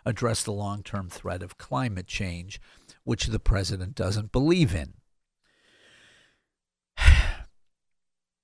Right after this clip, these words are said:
Remarkable when you think about it. We are at the mercy of a president of the United States who has a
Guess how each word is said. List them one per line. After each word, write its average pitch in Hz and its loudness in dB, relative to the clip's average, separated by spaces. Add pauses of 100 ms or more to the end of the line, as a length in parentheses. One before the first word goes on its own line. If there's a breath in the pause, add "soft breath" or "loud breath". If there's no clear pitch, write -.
(720)
Remarkable 107 -6 (340)
when 104 -4
you 120 -6
think - -8
about 87 -12
it. - -14 (1700 soft breath)
We 131 2
are 139 4
at 120 -2
the 127 0
mercy 110 0 (600)
of 104 -2
a 107 -2
president 110 0
of 117 0
the 113 0
United 104 -2
States - -6 (600)
who 120 0
has 104 0
a 87 -4